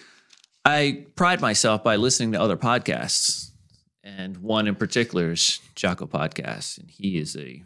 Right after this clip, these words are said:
former Navy seal, and he was in the Battle of Ramadi, uh, back in two thousand six.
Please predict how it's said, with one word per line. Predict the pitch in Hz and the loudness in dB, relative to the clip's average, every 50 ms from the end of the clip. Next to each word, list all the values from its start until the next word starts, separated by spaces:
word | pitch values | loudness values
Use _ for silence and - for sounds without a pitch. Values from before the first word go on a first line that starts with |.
| - _ | -12 _
former | - 110 104 95 92 | -2 0 2 2 2
Navy | 92 90 82 78 78 | 2 2 0 -2 -4
seal, | - - 127 127 117 95 87 90 92 - _ _ _ _ _ _ _ _ _ _ _ _ _ _ | -6 -4 -2 -2 -2 -4 -6 -8 -12 -16 _ _ _ _ _ _ _ _ _ _ _ _ _ _
and | 82 87 _ _ | -20 -20 _ _
he | - 95 92 87 | 0 2 2 2
was | 76 85 76 71 78 71 71 - - | 2 2 0 0 0 0 0 0 0
in | - - 85 | -2 -2 -6
the | 80 | -2
Battle | 76 82 87 92 90 | 0 2 4 4 2
of | 85 - | 2 0
Ramadi, | 80 71 76 98 101 107 107 107 107 107 104 - - - - - - - - _ _ _ _ _ _ _ _ _ _ - | -2 -2 0 2 2 4 4 2 2 0 -2 -6 -10 -12 -14 -16 -18 -20 -20 _ _ _ _ _ _ _ _ _ _ -4
uh, | 85 82 82 80 78 | -4 -4 -2 -4 -6
back | 76 - 76 76 76 | -4 -4 -4 -4 -6
in | 73 | -8
two | 78 - 76 | -10 -10 -12
thousand | - - 76 76 - 73 | -6 -6 -6 -6 -4 -2
six. | - - 123 117 110 - - - - - - | -2 0 0 0 0 -2 -4 -6 -6 -6 -8